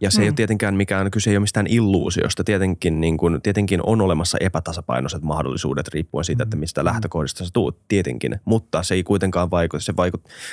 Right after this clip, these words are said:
Speaker 1: hä-, se, se, niin kuin, yhdistävä tekijä oli nimenomaan se, että kun joku vastoinkäyminen tapahtui, niin joku ihminen, joka, jolla oli eväät tai työkalut pärjätä sen vastoinkäymisen kanssa,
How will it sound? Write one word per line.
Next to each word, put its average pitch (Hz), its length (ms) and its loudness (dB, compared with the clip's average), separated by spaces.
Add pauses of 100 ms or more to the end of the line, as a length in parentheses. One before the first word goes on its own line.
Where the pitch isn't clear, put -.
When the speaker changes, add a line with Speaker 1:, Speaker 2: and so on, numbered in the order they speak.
(180)
Speaker 1:
hä-, - 200 -2
se, 113 120 2 (120)
se, 104 120 0
niin 101 100 2
kuin, 101 140 2
yhdistävä 104 300 0
tekijä 87 240 -2
oli 90 100 2
nimenomaan 95 580 2
se, 90 180 0
että 87 180 -4
kun 95 240 2
joku 92 240 2
vastoinkäyminen 80 800 0
tapahtui, 90 580 -2 (440)
niin 95 100 4
joku 92 220 4
ihminen, 85 400 2
joka, 82 320 -2
jolla 78 320 0 (260)
oli 131 300 4
eväät 87 440 0
tai 78 180 -2
työkalut 80 520 0
pärjätä 87 300 -2
sen 76 180 -4
vastoinkäymisen 78 800 -2
kanssa, - 420 -2